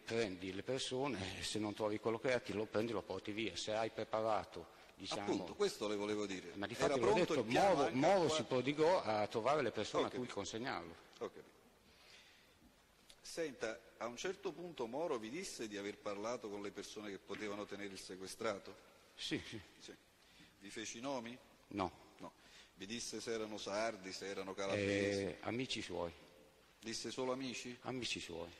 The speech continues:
Speaker 2: Vi disse se
Speaker 1: Di
Speaker 2: erano
Speaker 1: conseguenza
Speaker 2: latitanti?
Speaker 1: noi pensavamo che erano sardi.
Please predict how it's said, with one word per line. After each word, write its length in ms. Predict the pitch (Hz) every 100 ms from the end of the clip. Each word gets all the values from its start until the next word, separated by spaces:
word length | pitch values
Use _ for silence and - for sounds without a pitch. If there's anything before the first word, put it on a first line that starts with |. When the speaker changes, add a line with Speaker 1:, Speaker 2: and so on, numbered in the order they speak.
| - -
Speaker 2:
Vi 100 | 98
disse 340 | 123 123 127
se 100 | 117
Speaker 1:
Di 40 | 120
Speaker 2:
erano 100 | 113
Speaker 1:
conseguenza 400 | 117 110 135 143
Speaker 2:
latitanti? 200 | 131 117
Speaker 1:
noi 80 | 123
pensavamo 520 | - 110 107 101 101 95
che 100 | 95
erano 180 | 92 98
sardi. 400 | 127 90 82